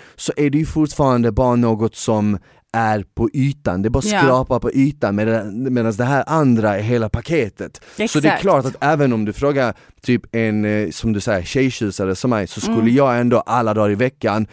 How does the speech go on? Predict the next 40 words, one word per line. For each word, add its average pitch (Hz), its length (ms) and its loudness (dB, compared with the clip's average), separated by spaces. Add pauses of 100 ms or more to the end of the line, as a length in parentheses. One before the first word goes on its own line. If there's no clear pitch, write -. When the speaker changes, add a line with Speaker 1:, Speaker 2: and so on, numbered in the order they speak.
(140)
Speaker 1:
välja 107 300 0
en 117 240 0
tjej 107 240 -2
framför 90 300 -8
tusen 104 500 -2
olika. 104 400 -2 (160)
Alltså, 135 240 -4
det 131 100 -4
skulle - 260 0
Speaker 2:
Ja. 107 180 6
Speaker 1:
jag 113 100 4
göra. 120 240 4 (100)
Och - 240 -6
Speaker 2:
Ja. 196 80 4
Speaker 1:
det 190 100 2
tror 196 120 4
jag 170 80 2 (140)
alla 127 760 2
som 123 260 -2
har 110 100 2
levt 127 600 0
ett 107 120 -8
liv 113 480 -6
och 104 260 -4
träffat 147 380 -2
massa 113 260 -4
olika 107 440 0
partners 101 440 -2
skulle 117 300 -2
ändå 117 140 0
säga 113 340 -2
det 107 60 -2
i 107 60 -4
slutändan. 90 680 -6 (120)
Speaker 2:
Ja, - 120 -4
men 233 120 0
det 262 100 -2
tror 254 200 -2
jag 170 120 0
också. 180 440 -6